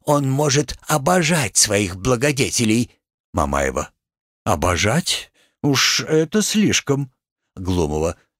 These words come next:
«Нет, не слишком. Такой характер. Душа такая. Разумеется, матери много хвалить сына не годится,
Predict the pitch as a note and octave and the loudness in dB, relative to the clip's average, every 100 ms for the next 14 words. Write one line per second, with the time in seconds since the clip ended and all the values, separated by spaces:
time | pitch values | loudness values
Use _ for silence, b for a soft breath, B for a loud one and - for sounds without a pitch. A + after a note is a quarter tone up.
0 | _ - C2+ G#2 F3 G3+ F3 - - - | _ -8 -4 0 2 2 2 -4 -12 -20
1 | _ - F3 E3 - B2 F3 D3 - D#2+ | _ 0 2 2 0 0 2 2 0 -6
2 | - _ _ - B - G2 - D#3 C#3+ | -8 _ _ -8 B -2 -2 2 0 0
3 | A#2 A2 C3 - - A2+ - - _ _ | -2 -2 -4 -6 -10 -10 -10 -20 _ _
4 | _ B E3 G#3+ - A2 - F2+ - E2 | _ B 0 2 4 0 -2 -4 -2 -2
5 | D2 F#2+ - _ _ - B A#2 A2 F#2 | -2 -6 -12 _ _ -10 B 0 0 0
6 | A2 B2 F#2+ - B2 B C3+ D3+ D#3+ C#3+ | 0 0 0 0 0 B 0 2 2 0
7 | D3+ D#3+ F3+ G3 F#3 D#3+ D3 E3+ D#3 F3 | 2 2 4 4 2 0 -2 0 0 0
8 | - F#3+ F3+ F3 F3+ E3+ F3+ G3+ F#3 - | 2 2 4 2 2 2 2 2 0 2
9 | B2+ | 2